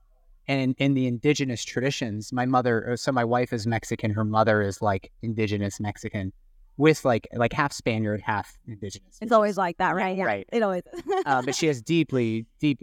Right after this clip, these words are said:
Speaker 1: deep appreciation and, and sort of an ongoing, uh, modesty around, uh, around this, wh-, what this lineage really means. And, like, it, it's sort of like the African sort of notion of Ubuntu. Like, if you're not doing well, I'm not doing well.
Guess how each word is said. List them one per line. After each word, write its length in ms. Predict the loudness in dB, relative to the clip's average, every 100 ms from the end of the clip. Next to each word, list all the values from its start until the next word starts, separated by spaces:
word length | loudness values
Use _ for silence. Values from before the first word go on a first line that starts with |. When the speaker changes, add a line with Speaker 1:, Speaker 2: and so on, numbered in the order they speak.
| -6 -4
Speaker 1:
deep 200 | -2 -2
appreciation 800 | -4 -4 -2 0 0 -2 -2
and, 120 | -4 -6
and 200 | -8 -4
sort 200 | -2 -2
of 200 | -2 -4
an 100 | -2
ongoing, 560 | 0 2 0 0 -4
uh, 100 | -4
modesty 600 | -2 2 4 2 0 -2
around, 580 | 0 2 0 0 -6 -12 _ _ -6
uh, 180 | -2 0
around 420 | 2 4 2 2 -4 -10
this, 220 | -10 -10
wh-, 220 | -8 -4
what 140 | -2 0
this 180 | 0
lineage 400 | 0 2 0 -2
really 260 | 0 0 0
means. 480 | 2 2 2 -4 -8 -8
And, 360 | -6 -4 -6 -12 _ _ -20 _ -20 _ _
like, 240 | -2 -2 -2
it, 160 | -8 -8 -10 _ _ _ -6
it's 120 | 0
sort 140 | 4
of 60 | 4
like 140 | 4
the 120 | 2 2
African 600 | 2 0 -2 -2 -2 -6 _
sort 240 | -2 0
of 60 | 2
notion 280 | -2 0 0
of 80 | 0
Ubuntu. 580 | -2 -4 -2 -2 -2 -2
Like, 180 | -4 -4
if 160 | -10
you're 420 | -8 0 2 4 2
not 220 | 0 0
doing 220 | 0 0
well, 260 | 0 0 0
I'm 140 | 0
not 200 | 0 -2
doing 280 | -4 -6 -6
well. 320 | -4 -4 -6